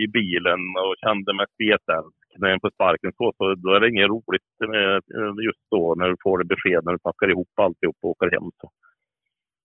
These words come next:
Eh, hoppade med lite grann i, i Grums med Plantan då, som var tränare där, som, eh, Björn, en, en kille där som var tränare där och fick lite energi tillbaka. Och, men jag hoppade inte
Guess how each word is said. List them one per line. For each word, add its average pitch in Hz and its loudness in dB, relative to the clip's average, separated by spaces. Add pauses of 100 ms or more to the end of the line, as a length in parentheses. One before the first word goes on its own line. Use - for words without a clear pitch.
(240)
Eh, 95 6
hoppade 113 4
med 107 6
lite 110 0
grann 104 2
i, 101 2 (120)
i 98 0 (320)
Grums 104 2 (300)
med 95 2 (100)
Plantan 98 2
då, 131 -6
som 107 -6
var 104 -2
tränare 92 -2
där, 85 -2
som, 80 -14
eh, 82 -6 (120)
Björn, 90 4 (380)
en, 90 0 (200)
en 87 -6
kille 85 4 (140)
där 85 6 (160)
som 80 2
var 82 -2
tränare 80 4 (100)
där 80 0
och 82 -2 (180)
fick - -6
lite 113 2
energi 113 0
tillbaka. 92 -2
Och, 101 -4 (500)
men 95 6
jag 98 8
hoppade 101 2
inte 101 -2